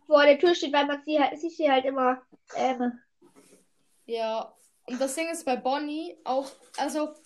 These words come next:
Speaker 2: ich, ich, oh, was wollte ich jetzt sagen? Ich bin so dumm. Äh, bei Bonnie, ich find,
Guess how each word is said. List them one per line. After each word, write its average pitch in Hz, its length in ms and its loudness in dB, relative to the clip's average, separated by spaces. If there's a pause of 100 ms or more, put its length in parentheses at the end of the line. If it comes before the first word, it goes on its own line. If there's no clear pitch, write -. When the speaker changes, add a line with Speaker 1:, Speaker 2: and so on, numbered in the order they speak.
(100)
Speaker 2:
ich, - 140 -16 (220)
ich, - 220 -10
oh, - 760 -12
was - 200 -14
wollte 214 160 -16
ich - 80 -18
jetzt 214 140 -12
sagen? 214 200 -2
Ich 214 80 -14
bin 208 100 -10
so 196 80 -10
dumm. 226 180 -6 (340)
Äh, 240 440 6
bei 240 160 -4
Bonnie, 294 640 -8
ich - 160 -18
find, 294 360 -8